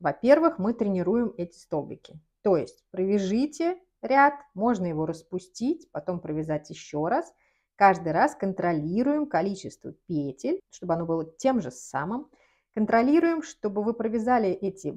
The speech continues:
длинные столбики в нужные полоски, да, не в, не в какие-нибудь соседние, а именно в нужные,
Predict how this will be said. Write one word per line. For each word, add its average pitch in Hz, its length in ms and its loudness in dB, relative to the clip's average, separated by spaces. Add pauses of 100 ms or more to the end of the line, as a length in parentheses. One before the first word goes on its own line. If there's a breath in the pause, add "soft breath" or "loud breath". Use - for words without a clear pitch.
(140)
длинные 175 480 0
столбики 160 540 -4
в 160 100 -4
нужные 170 560 2
полоски, 262 800 0 (500)
да, 220 260 -6 (120)
не 180 200 -6
в, 180 80 -20 (380)
не 185 160 -10
в - 60 -20
какие-нибудь 294 560 -4
соседние, 262 720 -2
а 180 60 -10
именно 208 260 -4
в 185 80 -2
нужные, 185 600 -4